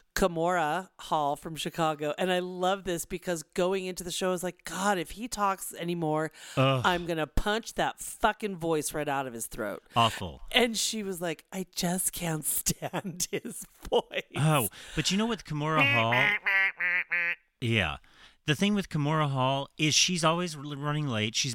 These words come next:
Speaker 2: too busy beating her mug, and she's, like, you know, d-, doing her makeup and getting ready. But, like, after she's done doing her face, her makeup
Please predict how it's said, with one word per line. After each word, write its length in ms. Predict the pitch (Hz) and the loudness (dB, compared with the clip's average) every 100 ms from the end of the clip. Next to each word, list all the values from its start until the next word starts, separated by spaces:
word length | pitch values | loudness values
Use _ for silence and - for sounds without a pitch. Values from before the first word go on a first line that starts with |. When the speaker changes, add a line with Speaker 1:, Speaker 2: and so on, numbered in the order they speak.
| 113 | -4
Speaker 2:
too 140 | - 160 | -2 0
busy 260 | 160 151 | 0 0
beating 260 | 131 135 139 | 0 0 2
her 100 | 123 | 0
mug, 280 | 113 117 117 | 2 2 2
and 80 | 104 | -2
she's, 260 | 113 107 | -4 0
like, 180 | 110 104 - | 0 0 -2
you 180 | 101 135 | -6 -2
know, 180 | 113 113 | -2 -2
d-, 160 | 110 151 | -6 -8
doing 400 | 135 131 147 127 | -4 -2 0 0
her 100 | 120 | 2
makeup 400 | 117 117 123 120 | 2 0 -2 -2
and 80 | |
getting 200 | 117 110 | 0 0
ready. 380 | 110 127 117 92 - - - - - | 0 0 2 0 -4 -20 -20 -6 0
But, 160 | 160 | 2
like, 260 | 151 143 123 _ _ _ _ _ | 2 -2 -4 _ _ _ _ _
after 280 | 143 160 - | 6 6 4
she's 300 | 175 190 160 | 0 2 0
done 360 | 120 131 151 165 | 2 2 2 0
doing 260 | 120 135 135 | 0 2 2
her 140 | 135 | -2
face, 560 | - 110 120 147 - - _ _ _ | -2 -2 0 0 -2 -4 _ _ _
her 180 | - 185 | 2 2
makeup 560 | 165 175 208 170 151 | 4 2 2 0 -2